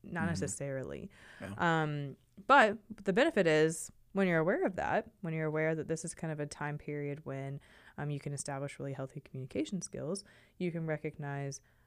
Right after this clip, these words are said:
Speaker 1: my motive is definitely not to gaslight. My motive is definitely not to do X, Y, and Z. Or I'm in a relationship with somebody that I don't think that that is their goal. I don't think that they're trying to make me feel crazy,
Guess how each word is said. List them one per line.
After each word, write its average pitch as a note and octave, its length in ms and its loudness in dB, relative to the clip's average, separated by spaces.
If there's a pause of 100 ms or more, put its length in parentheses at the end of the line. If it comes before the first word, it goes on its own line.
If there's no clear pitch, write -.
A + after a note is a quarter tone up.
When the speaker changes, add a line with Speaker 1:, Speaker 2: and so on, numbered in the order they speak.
(140)
Speaker 1:
my F3+ 200 4
motive E3+ 300 6
is C#3 160 -2
definitely D#3+ 540 2
not C3+ 260 -6
to C3+ 80 -10
gaslight. B2 560 -6
My D3+ 160 -2
motive C#3+ 300 -2
is C3+ 160 -4
definitely F3 340 2
not C3 220 -6
to - 80 -12
do C3+ 200 -6
X, C3 220 -6
Y, C#3 60 -8
and C3 120 -6
Z. C#3 140 0
Or E3 340 6
I'm D#3+ 140 2
in D#3 80 -2
a D3 60 -2
relationship E3+ 560 -2
with C#3 100 -6
somebody C#3 320 -6
that B2+ 260 -10
I G3+ 100 4
don't F#3 140 2
think C#3 120 -6
that B2+ 140 -8
that B2+ 220 -8
is C#3 240 -6
their B2+ 200 -10
goal. D#2+ 280 -8
I C#3 100 -4
don't D3 160 -6
think C#3+ 140 -8
that C#3 100 -8
they're C3+ 120 -8
trying C#3+ 260 -12
to C3 60 -10
make C3 160 -10
me C3 80 -8
feel B2+ 160 -12
crazy, C#3+ 560 -8